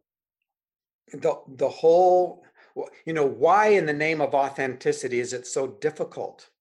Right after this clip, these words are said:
for people to actually live authentic lives? You know, Brad Jersak, Bradley Jersak and I just finished a novella called The Pastor, A Crisis, just to try to explore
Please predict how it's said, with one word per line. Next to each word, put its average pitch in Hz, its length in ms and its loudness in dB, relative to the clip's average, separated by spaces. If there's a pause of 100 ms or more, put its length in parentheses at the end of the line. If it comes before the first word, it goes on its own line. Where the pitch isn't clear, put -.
(760)
for 131 120 -6
people 135 340 -8
to 120 380 -6 (120)
actually 131 540 -6
live 120 220 -4
authentic 117 580 -12
lives? - 600 -12 (560)
You 120 80 -12
know, 110 100 -8
Brad 139 300 -2
Jersak, 123 560 -6
Bradley 123 300 -4
Jersak 117 400 -8
and 110 100 -12
I 110 100 -10
just 113 340 -10
finished 117 300 -10
a 110 60 -6
novella 110 460 -6
called 101 360 -6
The 113 80 -8
Pastor, 120 600 -10
A 110 120 -14
Crisis, - 840 -10 (640)
just 123 400 -2
to 135 60 -12
try 127 260 -2
to 123 120 -4
explore 127 880 -6